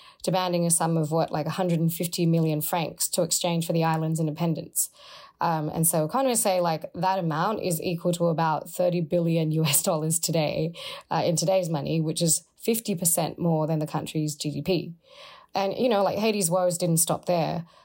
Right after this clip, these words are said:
For twenty years, between nineteen fifteen to nineteen thirty-four,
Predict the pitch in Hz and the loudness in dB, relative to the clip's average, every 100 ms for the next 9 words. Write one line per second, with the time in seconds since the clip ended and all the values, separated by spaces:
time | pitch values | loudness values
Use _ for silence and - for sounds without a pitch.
0 | - 175 208 202 196 190 208 226 - - | -6 -2 0 0 2 2 4 2 -2 -4
1 | 175 - 185 175 170 165 165 156 170 170 | -4 0 0 2 4 4 2 2 0 0
2 | 170 165 170 220 269 240 180 156 151 151 | 0 -2 0 2 2 2 0 0 0 0
3 | 156 156 - 196 190 | -2 0 4 4 4